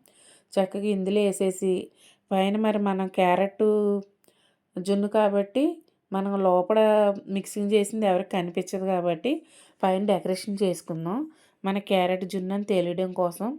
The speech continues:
కొంచెం, ఆ, తినడానికి అట్రాక్షన్‌గా ఉండడానికి నేను క్యారెట్ అనేది పైన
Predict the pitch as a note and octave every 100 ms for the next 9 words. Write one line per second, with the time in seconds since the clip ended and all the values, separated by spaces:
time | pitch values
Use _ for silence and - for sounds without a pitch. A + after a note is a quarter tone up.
0 | - - G#3 G3+ A3+ G3 F#3 - _ _
1 | _ - F3 E3+ E3 D#3+ G#3 F#3 F3+ G3
2 | G3 F#3 G3 G3 G3 F3 F3 G3 F#3 F#3+
3 | F#3 F#3+ G3 _ _ _ F3 F3 F3 F3+
4 | F3+ F#3 A#3 A#3 G#3 G3 F3 F3 E3+ F3+
5 | F3+ F3+ A#3 A3 F3+ F3+